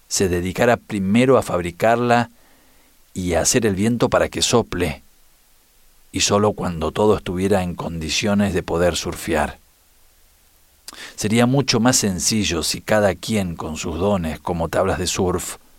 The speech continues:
solo se dedicara a surfear esas olas que se arman frente a nosotros.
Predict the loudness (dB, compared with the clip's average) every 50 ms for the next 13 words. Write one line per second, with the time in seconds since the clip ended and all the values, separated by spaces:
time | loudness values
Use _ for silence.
0 | _ _ _ _ _ -20 -20 -20 _ -8 -4 0 2 4 4 6 4 4 4 2
1 | 2 0 0 -2 -4 -2 0 2 2 4 4 4 2 2 -2 -4 -4 -6 -6 -4
2 | 0 2 2 4 4 2 2 0 0 0 0 0 0 0 0 0 0 -2 -2 -2
3 | -2 0 0 0 0 0 2 2 2 0 -2 -2 -4 -6 -6 -6 -6 -6 -4 -6
4 | -6 -6 -4 -2 0 0 0 -2 -6 -6 -6 -6 -8 -8 -10